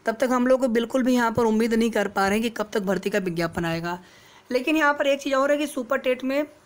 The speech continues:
जिस प्रकार से पदों की संख्या लगातार हर भर्ती में घटती जा रही है, जो शिक्षा विभाग की है, चाहे वो माध्यमिक की टीजीटी, पीजीटी वाली भर्ती हो, महाविद्यालयों के असिस्टेंट प्रोफेसर वाली भर्ती हो,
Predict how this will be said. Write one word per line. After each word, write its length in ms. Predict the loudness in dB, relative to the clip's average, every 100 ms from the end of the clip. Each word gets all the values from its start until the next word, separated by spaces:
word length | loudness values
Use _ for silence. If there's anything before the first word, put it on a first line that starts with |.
| _ -4
जिस 160 | -2 0
प्रकार 340 | 0 0 0
से 140 | 0 -2
पदों 300 | 0 0 0
की 120 | 0
संख्या 320 | 0 0 0
लगातार 500 | 0 2 0 0 -2
हर 260 | 0 -2 0
भर्ती 320 | -2 -2 -2
में 140 | 0
घटती 280 | -2 -2 -2
जा 140 | 0
रही 120 | 0 0
है, 60 |
जो 120 | -2
शिक्षा 300 | -2 -2 0
विभाग 360 | 0 0 -2 -4 -6
की 60 |
है, 220 | -6 -6 -10 -20 _ _ _ _ _ -20 -20 _ -2
चाहे 220 | 2 4
वो 120 | 6
माध्यमिक 460 | 6 4 2 0 0
की 120 | -2
टीजीटी, 360 | 0 -2 0
पीजीटी 320 | 0 -2 0 0
वाली 240 | 2 2
भर्ती 300 | 0 -2 0
हो, 260 | 2 2 -2 -16 -20 -20 -20 _ -2
महाविद्यालयों 800 | 0 2 0 0 0 0 2 0
के 160 | 0
असिस्टेंट 520 | -2 0 -2 -2 -2 0
प्रोफेसर 380 | 0 -2 -2
वाली 240 | -2 0 0
भर्ती 320 | -2 0 2
हो, 300 | 2 2 -2